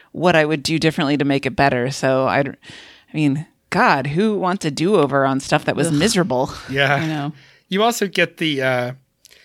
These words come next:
Speaker 3: well, so there's two sides to this. One is there's the, uh, fear of the butterfly effect, which is not addressed too much in this question, but, like, you know, you, you turn left instead of right on a walk at some point when you're nine years old and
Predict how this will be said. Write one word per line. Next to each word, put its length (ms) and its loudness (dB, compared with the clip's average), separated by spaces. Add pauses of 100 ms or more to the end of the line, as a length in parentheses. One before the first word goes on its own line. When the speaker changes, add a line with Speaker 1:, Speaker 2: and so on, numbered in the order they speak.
(100)
Speaker 3:
well, 140 2
so 120 -2
there's 180 0
two 160 0
sides 400 0
to 80 -10
this. 240 -8
One 260 2
is 200 -6
there's 240 -4
the, 360 -10 (140)
uh, 340 0
fear 420 0
of 120 -2
the 80 -8
butterfly 460 0
effect, 540 -4
which 200 -10
is 100 -14
not 160 -2
addressed 380 -4 (280)
too 140 -4
much 240 -4
in 60 -6
this 160 -6
question, 360 -2
but, 140 -12
like, 380 -6 (1040)
you 120 -4
know, 280 -4 (200)
you, 140 -6
you 240 -10
turn 320 -4
left 240 -4
instead 300 -4
of 120 -2
right 380 0
on 140 -2
a 60 -2
walk 360 -2
at 100 -6
some 200 -4
point 360 -4 (100)
when 160 -4
you're 300 -6
nine 220 -2
years 200 -4
old 300 0
and 260 -4